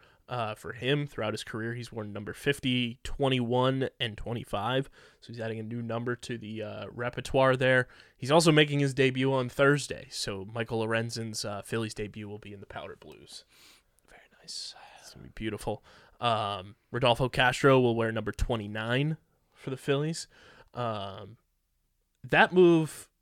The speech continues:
Speaker 1: to me, where Lorenzen is a, a bit more of an escalated, uh, version of trading for Noah Syndergaard last year, in my opinion, 'cause Lorenzen this year, an all-star. He's having a career year, um, in terms of just, like,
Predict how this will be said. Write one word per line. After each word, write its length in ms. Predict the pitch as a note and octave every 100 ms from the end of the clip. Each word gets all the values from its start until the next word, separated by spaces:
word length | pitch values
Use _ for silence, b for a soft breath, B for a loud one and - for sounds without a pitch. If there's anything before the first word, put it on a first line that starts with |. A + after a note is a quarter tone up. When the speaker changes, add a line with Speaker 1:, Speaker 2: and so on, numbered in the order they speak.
| _
Speaker 1:
to 120 | - C#3
me, 500 | C#3 D3 A#2+ G#2+ - _ -
where 400 | C#3 C#3 C3 B2+
Lorenzen 520 | C#3+ D3+ F#3+ E3 E3+
is 140 | D3 C#3
a, 160 | B2
a 80 | C#3+
bit 240 | C#3 G3 D#3+
more 180 | D#3+
of 60 | C#3+
an 140 | C3 -
escalated, 840 | C#3 - - C3 B2 A#2+ A2+ A2 _ b b b b -
uh, 420 | B2 A2+ G#2+ A2
version 460 | A2+ C3 B2+ B2+ A#2+
of 60 |
trading 320 | A2+ B2 A2+ A2
for 100 | A2
Noah 220 | A2 G#2
Syndergaard 580 | - G2 G2+ G2 G2+ - _
last 360 | A2+ G2 - -
year, 100 | G#2+
in 80 | F#2+
my 100 | G2+
opinion, 320 | - F2+ A2
'cause 360 | B2 A2+ - _ -
Lorenzen 360 | A#2+ A#2+ A#2+ A#2
this 160 | A#2
year, 240 | C3 A#2+ A#2+
an 100 | C3
all-star. 600 | A#2+ A2+ G#2+ B2 A2 A2 - B B
He's 100 | -
having 200 | A#2 A#2
a 40 | A2
career 440 | - A#2+ A#2 A#2+
year, 400 | A2+ A2 G#2+ A2+ b b b -
um, 580 | A#2 G#2+ G2+ G2 F#2 G#2+ _ -
in 100 | B2
terms 280 | A#2+ A#2 A#2+
of 80 | A2
just, 240 | A#2 -
like, 180 | A#2